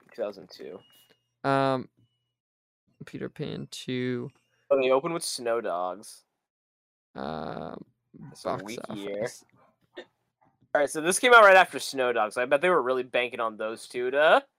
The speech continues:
Speaker 1: start oh two strong.
Speaker 2: Did you see Snow Dogs in theaters?
Speaker 1: I didn't.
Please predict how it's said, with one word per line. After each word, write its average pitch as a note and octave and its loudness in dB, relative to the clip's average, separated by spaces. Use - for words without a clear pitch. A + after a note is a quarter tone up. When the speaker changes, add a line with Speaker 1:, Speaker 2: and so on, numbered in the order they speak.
Speaker 1:
start C#3 4
oh B2 -4
two C#3+ -12
strong. B2+ -2
Speaker 2:
Did C#3 -6
you D#3 -8
see F#3 -4
Snow D#3+ 0
Dogs D#3+ 4
in D3+ -6
theaters? E3 -8
Speaker 1:
I C#3+ -18
didn't. A2+ -6